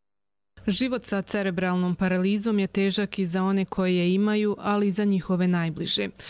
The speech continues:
Petogodišnja Nikolija Kosić od svog prvog udisaja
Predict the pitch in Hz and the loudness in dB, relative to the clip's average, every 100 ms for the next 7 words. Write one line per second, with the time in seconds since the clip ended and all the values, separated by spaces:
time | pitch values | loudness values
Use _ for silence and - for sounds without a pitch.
0 | - - 233 240 220 226 233 - 214 185 | -12 -6 -4 -2 -2 -2 -2 -2 0 0
1 | 185 - 185 180 180 - 196 202 220 196 | -2 0 0 0 -2 0 0 0 -2 -2
2 | 190 180 - 190 180 - 185 185 170 190 | -2 -2 -2 -2 -2 -2 -2 -2 0 0
3 | 214 - 214 196 185 | 0 -2 -2 0 -2